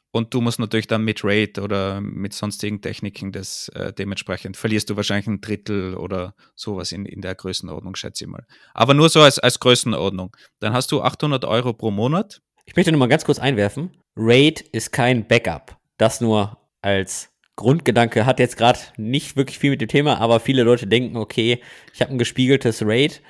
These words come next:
Speaker 2: Ah, da hab ich ja ein Backup. raid ist kein Backup.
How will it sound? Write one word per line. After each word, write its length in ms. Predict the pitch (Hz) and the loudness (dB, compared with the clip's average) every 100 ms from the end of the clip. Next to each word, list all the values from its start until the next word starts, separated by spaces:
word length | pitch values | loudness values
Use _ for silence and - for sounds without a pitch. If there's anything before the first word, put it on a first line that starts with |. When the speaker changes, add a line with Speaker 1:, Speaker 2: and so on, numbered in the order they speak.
| _ | _
Speaker 2:
Ah, 140 | 120 127 | -2 2
da 100 | 117 | 4
hab 100 | 127 | 2
ich 80 | 123 | 2
ja 60 | |
ein 100 | 107 | 2
Backup. 420 | 127 131 143 143 _ _ - | 2 2 2 0 _ _ -6
raid 460 | 104 127 147 147 | 4 6 6 4
ist 260 | - 113 - | -4 -10 -2
kein 400 | 117 113 113 120 - | 2 2 0 -6 -2
Backup. 460 | 98 - 76 - | -2 -2 -8 -12